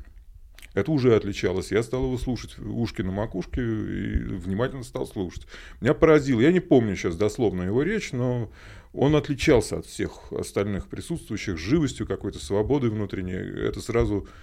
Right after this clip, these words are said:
транслировалось и чувствовалось. И по окончании вечера я спустился. Я сидел там где-то на галёрке, я спустился на сцену, и я снимал, там какие-то фотографии до сих пор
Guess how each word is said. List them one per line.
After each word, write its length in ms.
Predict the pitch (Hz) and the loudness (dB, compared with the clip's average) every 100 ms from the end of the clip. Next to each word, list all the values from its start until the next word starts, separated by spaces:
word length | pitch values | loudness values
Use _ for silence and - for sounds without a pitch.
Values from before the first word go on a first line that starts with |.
| - - - | -20 -20 -2
транслировалось 760 | 98 110 - 139 131 110 98 | 0 0 2 2 4 0 -2
и 60 | 110 | -6
чувствовалось. 680 | - 110 - 92 90 85 - - - - - - - - - - | -2 -4 -4 -4 -2 -2 -8 -12 -20 -18 -20 -20 -20 -20 -20 -4
И 240 | - 165 | 0 0
по 160 | 170 151 | 8 8
окончании 520 | 147 143 175 151 147 | 8 2 6 6 6
вечера 320 | 208 - 151 | 2 0 2
я 100 | 131 | 2
спустился. 560 | 120 156 - 131 101 95 | 0 -4 -2 0 0 0
Я 80 | 92 | 0
сидел 300 | 123 123 - | 0 -2 0
там 180 | 95 | -2
где-то 220 | 95 98 90 | -4 -6 -4
на 100 | 95 | 2
галёрке, 420 | 139 226 - 120 | 4 4 0 -2
я 60 | |
спустился 540 | 107 - - 123 101 104 | -2 -4 -4 -2 -2 -4
на 100 | 123 | -6
сцену, 420 | - 202 202 165 | 4 4 6 4
и 400 | 117 113 107 107 95 - - | 2 0 0 -2 -6 -10 -12
я 140 | 98 92 | -2 -2
снимал, 460 | - 117 185 208 | -2 2 6 6
там 120 | 147 107 | 4 -2
какие-то 280 | 98 104 - | -4 -6 -4
фотографии 440 | 107 101 170 - | -2 2 2 2
до 100 | 120 | -4
сих 120 | - | -8
пор 280 | - 123 | -2 -2